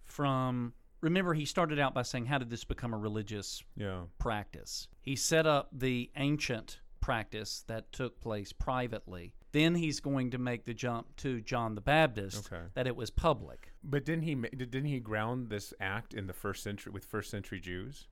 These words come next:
Speaker 1: He at least referenced that.
Speaker 2: And so I guess that my point is,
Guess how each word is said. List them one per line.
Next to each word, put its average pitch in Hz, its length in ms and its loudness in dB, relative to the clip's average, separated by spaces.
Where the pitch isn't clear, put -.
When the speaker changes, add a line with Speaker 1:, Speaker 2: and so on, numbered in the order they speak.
Speaker 1:
He 143 180 4
at 135 60 6
least 151 280 2
referenced 139 460 4
that. 87 320 -10
Speaker 2:
And 110 120 0
so 113 200 2
I 110 80 -2
guess 120 180 2
that 120 100 0
my 107 120 0
point 139 260 0
is, 98 300 -4